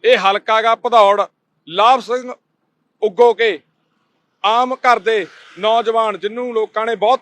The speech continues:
ਪਿਆਰ ਦਿੱਤਾ, ਉਹ ਨੇ ਇੱਥੋਂ ਦੇ ਵਿਧਾਇਕ। ਡਰਾਈਵਰ ਨੇ, ਗੱਡੀਆਂ ਦੇ ਮਾਲਕ ਨੇ। ਮਾਮਲਾ ਕੀ ਆ? ਨਾਲੇ ਹਾਈ ਕੋਰਟ ਤੋਂ ਸਟੇ ਆਈ ਹੋਈ ਆ, ਫੇਰ ਵੀ ਜਿਹੜੀ ਗੁੰਡਾਗਰਦੀ ਆ ਚਰਮ ਸੀਮਾ ਦੇ ਉੱਤੇ ਆ।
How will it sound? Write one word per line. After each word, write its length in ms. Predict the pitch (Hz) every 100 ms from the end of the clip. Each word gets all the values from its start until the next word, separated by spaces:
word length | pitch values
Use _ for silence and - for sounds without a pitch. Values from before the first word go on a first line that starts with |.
| -
ਪਿਆਰ 200 | 226 214
ਦਿੱਤਾ, 340 | 202 - 233
ਉਹ 320 | 226 - 262
ਨੇ 120 | 254 240
ਇੱਥੋਂ 260 | - 226
ਦੇ 80 | 233
ਵਿਧਾਇਕ। 600 | 220 240 220 202 - 180 - _ _ _ _ 135
ਡਰਾਈਵਰ 460 | 180 196 214 233
ਨੇ, 200 | 233 247
ਗੱਡੀਆਂ 420 | 196 208 208 226
ਦੇ 100 | 226
ਮਾਲਕ 400 | 226 196 196 208
ਨੇ। 200 | 233 247
ਮਾਮਲਾ 460 | 226 196 202 214 226
ਕੀ 200 | 220 226
ਆ? 100 | 240
ਨਾਲੇ 300 | 220 202 233
ਹਾਈ 220 | 196 202
ਕੋਰਟ 240 | 208 214 214
ਤੋਂ 180 | 240
ਸਟੇ 260 | 233 - 262
ਆਈ 200 | 254 233
ਹੋਈ 200 | 220 226
ਆ, 80 | 247
ਫੇਰ 260 | 214 220
ਵੀ 120 | 220 240
ਜਿਹੜੀ 200 | 240 247
ਗੁੰਡਾਗਰਦੀ 680 | 208 202 220 214 214 220
ਆ 80 | 233
ਚਰਮ 300 | 233 254 262
ਸੀਮਾ 320 | 214 220 214
ਦੇ 80 | 214
ਉੱਤੇ 260 | 208 - 220
ਆ। 200 | 240